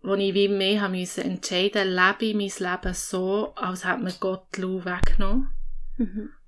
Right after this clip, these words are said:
Speaker 1: Oder schenke ich ihm die Lou.
Speaker 2: Mhm.
Speaker 1: Und wie der Abraham mit dem Isaac bin ich wie auf den Berg und habe Gott eigentlich meine Lou geschenkt. Und, ähm,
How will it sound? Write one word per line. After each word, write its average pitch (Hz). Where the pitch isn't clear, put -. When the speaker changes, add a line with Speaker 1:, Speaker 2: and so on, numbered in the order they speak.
Speaker 1:
Oder 202
schenke 190
ich 190
ihm 180
die 185
Lou. 175
Speaker 2:
Mhm. 220
Speaker 1:
Und 190
wie 202
der -
Abraham 202
mit 190
dem 190
Isaac 208
bin 180
ich 185
wie 185
auf -
den 175
Berg 180
und 190
habe 180
Gott 190
eigentlich 202
meine 214
Lou 208
geschenkt. -
Und, 208
ähm, 190